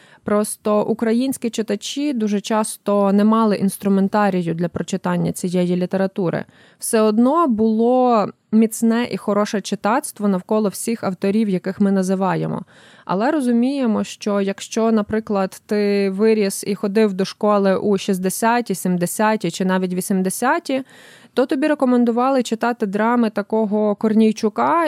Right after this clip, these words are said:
і мені цікаво, як багато з наших слухачів сьогодні знають, хто це, або розкажуть, хто така Ванда Василевська. Це не плюс і не мінус, це про зміну літературних героїв і канону.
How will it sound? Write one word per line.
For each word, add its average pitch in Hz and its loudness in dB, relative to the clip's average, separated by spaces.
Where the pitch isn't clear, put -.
і 220 4
мені 220 4
цікаво, 247 -2
як 220 -2
багато 220 0
з 208 2
наших 220 2
слухачів 226 -4
сьогодні 220 2
знають, 208 0
хто 277 0
це, 240 -2
або 214 2
розкажуть, 226 0
хто - -4
така 214 0
Ванда 214 2
Василевська. 202 -2
Це 269 0
не 285 2
плюс 294 -4
і 285 -2
не 269 0
мінус, 359 -4
це 269 -6
про 254 -2
зміну 254 2
літературних 226 0
героїв 226 0
і 208 0
канону. 208 0